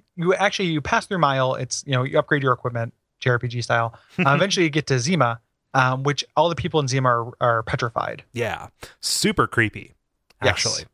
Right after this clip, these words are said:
Speaker 2: Like, uh, it's a, it's a little bit like a Pompeii kind of thing.
Speaker 1: Mm.
Speaker 2: Um, and you kind of venture into this Birth Valley, uh, cave, and it's a short little dungeon, right? Like, there's, there are tons of these, like, kind of inconsequential mini dungeons. Um, but, like, when you get there,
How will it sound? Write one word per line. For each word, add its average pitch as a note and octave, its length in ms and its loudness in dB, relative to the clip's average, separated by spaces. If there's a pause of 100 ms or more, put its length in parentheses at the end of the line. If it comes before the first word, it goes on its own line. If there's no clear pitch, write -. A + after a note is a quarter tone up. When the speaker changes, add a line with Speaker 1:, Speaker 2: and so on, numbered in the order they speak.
(260)
Speaker 2:
Like, G2+ 240 2
uh, F#2 220 0
it's - 120 -8
a, G#2+ 80 -2
it's G2+ 300 -2
a F#2+ 120 2
little F#2 220 0
bit F#2+ 160 0
like F#2+ 140 -2
a - 60 -6
Pompeii F2+ 480 -2
kind A2 180 -8
of A#2 100 -8
thing. G#2+ 260 -8 (480)
Speaker 1:
Mm. D#3+ 120 4
Speaker 2:
Um, G#2 400 2
and A#2+ 200 0
you A2+ 160 -2
kind B2 180 0
of G#2 80 -2
venture C#3+ 280 0
into A2 160 -2
this F#2+ 160 -2
Birth G2+ 320 0
Valley, G2+ 480 -4 (240)
uh, F2+ 300 0
cave, A2 500 -10
and A#2 100 0
it's A2 140 -4
a G2 300 2
short E3+ 240 0
little G#2 160 2
dungeon, F#2 500 -4 (100)
right? G2+ 240 2
Like, G2+ 160 0
there's, A#2 300 2
there C#3 220 0
are B2 60 0
tons D#3+ 200 -2
of G#2+ 60 -4
these, G#2+ 180 -2
like, F#2+ 240 -2 (300)
kind A#2+ 120 0
of - 180 -4
inconsequential A2 800 -2
mini F#2+ 240 -2
dungeons. - 640 -8 (400)
Um, G2 280 0
but, G2 140 -2
like, G2 140 -2
when G#2+ 80 0
you A2+ 80 -2
get G#3+ 140 0
there, G#2+ 300 0